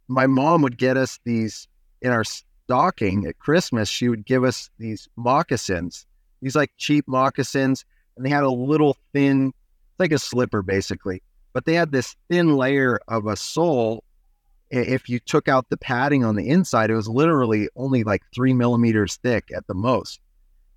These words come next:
And so I put those on and I ran our local running, like, uh, it's called Westcliff. And it's, like, where everyone's going to run and exercise and all that. And I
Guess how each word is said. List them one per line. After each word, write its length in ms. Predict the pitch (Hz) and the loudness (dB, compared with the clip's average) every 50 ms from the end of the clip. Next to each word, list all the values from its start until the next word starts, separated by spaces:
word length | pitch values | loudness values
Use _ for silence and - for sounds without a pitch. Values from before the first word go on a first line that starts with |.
| _ _ - | _ _ -2
And 140 | 127 123 | -2 0
so 140 | - - 143 | 0 0 0
I 160 | 120 117 110 - _ _ _ _ | 0 0 -2 -4 _ _ _ _
put 220 | - - 208 - - | -2 0 0 2 2
those 240 | 208 180 151 - | 0 0 0 0
on 340 | 160 156 151 147 147 147 139 - | 0 -2 0 2 2 0 0 0
and 100 | - 127 | -2 -2
I 80 | 127 127 123 113 110 - _ | -2 -2 -2 -4 -8 -14 _
ran 600 | 120 113 120 131 139 156 165 151 131 120 123 113 - _ _ _ - | -10 -4 -2 0 2 2 2 2 2 0 0 -2 -4 _ _ _ -6
our 120 | 120 127 | -4 -4
local 480 | 127 123 139 143 151 - - 135 131 127 | -2 0 2 2 0 0 -2 -4 -4 -4
running, 560 | 110 113 120 127 135 139 135 127 120 120 110 - _ _ _ _ _ _ _ _ _ - | -2 0 2 4 4 4 4 4 4 2 0 -2 _ _ _ _ _ _ _ _ _ -4
like, 280 | 110 101 95 92 - _ _ _ _ _ _ _ _ _ _ _ _ _ _ - - | 0 0 0 0 -2 _ _ _ _ _ _ _ _ _ _ _ _ _ _ -4 -2
uh, 160 | 113 113 110 | -2 -2 -2
it's 180 | - 131 131 - | -2 -4 -6 -2
called 220 | - 151 135 127 | 0 2 2 2
Westcliff. 800 | 123 110 120 123 135 - - - - - 110 104 98 92 - _ _ - | 2 0 0 0 0 -2 -4 -8 -8 -4 -2 -2 -2 -2 -4 _ _ -6
And 140 | 110 104 | -4 -4
it's, 140 | 107 101 - | -4 -2 -2
like, 120 | - 110 101 | -2 -2 -2
where 160 | 113 113 - | -2 -2 -2
everyone's 680 | 90 131 135 131 135 135 131 135 131 127 123 110 - - _ _ _ - | -2 -2 0 2 2 2 2 2 0 -2 -2 -4 -8 -18 _ _ _ -4
going 280 | 117 110 123 127 127 | 0 2 4 4 4
to 60 | 123 120 | 2 0
run 420 | 113 117 120 120 123 123 123 123 | 0 0 0 0 0 0 2 2
and 120 | 110 101 | 0 0
exercise 760 | 95 107 110 - - - 117 110 - 117 110 110 110 113 107 104 | 0 -2 -4 -4 -4 -4 -4 -4 -2 0 0 0 0 0 -2 -2
and 100 | 110 113 | -2 0
all 120 | 110 110 | 0 0
that. 260 | 117 113 113 117 - - | 0 -2 -2 -4 -6 -6
And 120 | 117 117 | -4 -4
I 100 | 117 131 | -4 -4